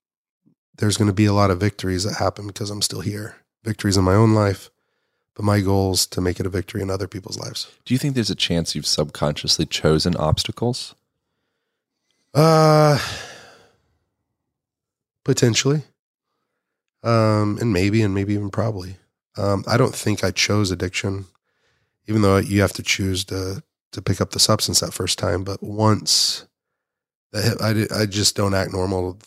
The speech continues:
Speaker 1: compared to other people. Like, whenever, like, it's that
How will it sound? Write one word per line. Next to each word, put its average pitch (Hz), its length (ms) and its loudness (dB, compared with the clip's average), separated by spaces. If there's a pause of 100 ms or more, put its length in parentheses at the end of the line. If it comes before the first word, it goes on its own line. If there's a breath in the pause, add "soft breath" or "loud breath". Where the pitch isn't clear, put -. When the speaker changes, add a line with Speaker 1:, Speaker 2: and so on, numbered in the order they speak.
Speaker 1:
compared 92 280 -4
to 87 80 -2
other 87 140 -4
people. 92 540 -8
Like, - 240 -20
whenever, 90 440 -4 (560)
like, 95 220 -4
it's 98 200 0
that 98 320 2